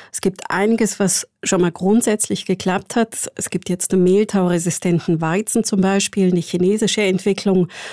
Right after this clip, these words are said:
Und Mehltauresistenz, das ist erstens wirklich eine relevante Krankheit bei Weizen, die kann schnell mal dreißig Prozent der Ernte killen. Und zweitens hat's eine Resistenz dagegen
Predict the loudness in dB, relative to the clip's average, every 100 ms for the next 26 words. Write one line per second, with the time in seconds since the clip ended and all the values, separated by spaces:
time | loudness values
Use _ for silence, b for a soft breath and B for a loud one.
0 | B -4 -2 -4 -8 0 2 4 2 2
1 | 0 0 0 -2 0 0 0 -2 -4 -2
2 | -2 -2 -2 -2 -4 -8 _ _ -4 0
3 | 2 2 0 0 0 0 0 0 2 0
4 | 0 -2 -4 -4 -2 -2 -2 -2 -4 -2
5 | 0 0 -2 0 0 -2 -2 -6 -4 -2
6 | 0 2 2 0 -4 -4 -2 -2 -4 -6
7 | -2 0 0 0 0 0 -2 0 2 4
8 | 4 0 B B B B B 0 2 2
9 | -2 -10 -6 -2 -2 2 0 0 -6 -4
10 | -2 0 0 2 0 -2 -2 0 0 0
11 | -2 -2 -2 -2 -4 -6